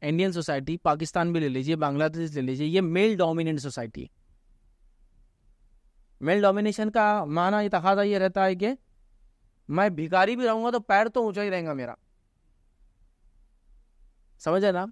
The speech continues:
ये डोमिनेशन है हमारा, तो ये थोड़ी बर्दाश्त कर सकते। अब वो सहाबा की ज़िंदगी याद करके मैं ताज्जुब करता हूँ कि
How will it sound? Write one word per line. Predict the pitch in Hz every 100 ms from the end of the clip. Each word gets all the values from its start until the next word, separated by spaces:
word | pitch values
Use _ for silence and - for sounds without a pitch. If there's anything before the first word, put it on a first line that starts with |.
| -
ये | 175
डोमिनेशन | 190 190 185 170 147
है | 127
हमारा, | 117 - _ _ - _ _ -
तो |
ये | 196 240
थोड़ी | 285 294
बर्दाश्त | 247 226 214
कर | 202
सकते। | - - _ _ _ -
अब | 214
वो |
सहाबा | 262 202 233
की | 269
ज़िंदगी | 233 214 254 277
याद | 262 -
करके | 269 294
मैं | 302
ताज्जुब | 226 202 254 233
करता | 220 190
हूँ | 240 254
कि | 262